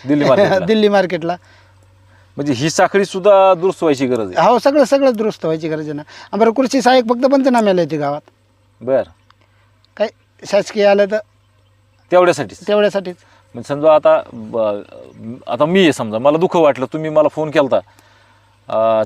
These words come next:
Speaker 1: तर मलाही वाटलं की, "बुवा, एवढे सगळे मोसंबी कसं काय काढायला शेतकरी?" म्हणून मी इथं आलो बघायला. तर असा अधिकारी वगैरे कोणीच आलं नाही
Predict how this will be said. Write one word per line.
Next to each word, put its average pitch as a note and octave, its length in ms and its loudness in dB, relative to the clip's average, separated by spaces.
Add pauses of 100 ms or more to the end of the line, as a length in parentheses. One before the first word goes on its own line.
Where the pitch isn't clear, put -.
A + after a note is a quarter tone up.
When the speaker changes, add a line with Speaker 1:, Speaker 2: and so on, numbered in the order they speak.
Speaker 1:
तर B2+ 100 -2
मलाही E3 280 4
वाटलं C3 240 2
की, B2+ 40 -6
"बुवा, C3 160 -2
एवढे C#3+ 260 -2
सगळे C3+ 380 -4
मोसंबी C#3 340 -8 (120)
कसं - 180 -4
काय D#3+ 80 2
काढायला B2+ 340 0
शेतकरी?" G2+ 320 -10
म्हणून C#3 200 -8
मी A3+ 100 -4
इथं C3+ 120 2
आलो A2+ 140 2
बघायला. G2 320 -4 (580)
तर C#3 60 -2
असा D#3+ 220 2
अधिकारी E3+ 320 0
वगैरे E3+ 240 -2
कोणीच F3 260 -6
आलं A#2 160 2
नाही G2+ 120 -12